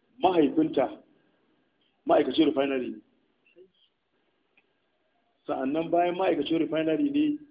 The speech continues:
ita ma ta zo ta samu wani aiki mai, wato albashin yana da yawa. Shi kuma ba shi da wani aikin kirki.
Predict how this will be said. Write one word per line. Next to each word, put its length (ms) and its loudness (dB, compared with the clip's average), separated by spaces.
ita 200 -2
ma 160 0
ta 100 -4
zo 80 2
ta 120 -4
samu 240 -2
wani 180 0
aiki 420 2
mai, 220 -4
wato 260 -6
albashin 500 0
yana 180 4
da 100 -6
yawa. 220 2
Shi 160 -6
kuma 120 2
ba 100 6
shi 80 2
da 60 6
wani 120 6
aikin 300 4
kirki. 420 2